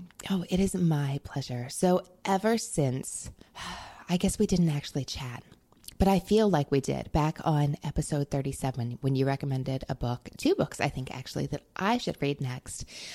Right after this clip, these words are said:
I have been thinking, wouldn't it be great to talk one day? And thank you so much for making that happen today at our respective strange times, since you're in Australia <laughs> and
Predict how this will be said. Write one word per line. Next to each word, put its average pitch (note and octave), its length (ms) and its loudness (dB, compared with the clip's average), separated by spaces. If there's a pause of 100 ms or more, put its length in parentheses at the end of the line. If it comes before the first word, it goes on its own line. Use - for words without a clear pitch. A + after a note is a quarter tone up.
(180)
I F3 260 4
have E3 140 -2
been D3+ 200 -2
thinking, E3+ 400 -8
wouldn't G3+ 160 -4
it G#3 60 -10
be F#3 80 -6
great F3 220 -2
to - 60 -8
talk A3+ 240 -2
one A3+ 140 4
day? D#3+ 240 4
And F3+ 120 4
thank G#3 220 0
you A#3 80 0
so A3 160 -2
much G3 220 0
for F#3+ 80 2
making F#3 240 2
that F3+ 120 2
happen A3+ 260 -4
today C#3+ 460 -4
at E3+ 80 6
our E3 80 6
respective D3+ 480 2
strange C3+ 400 0
times, A#2 360 -2
since B2+ 240 -6
you're B2 120 0
in A#2+ 80 -2
Australia A#2 600 0
<laughs> - 40 0
and E3 220 4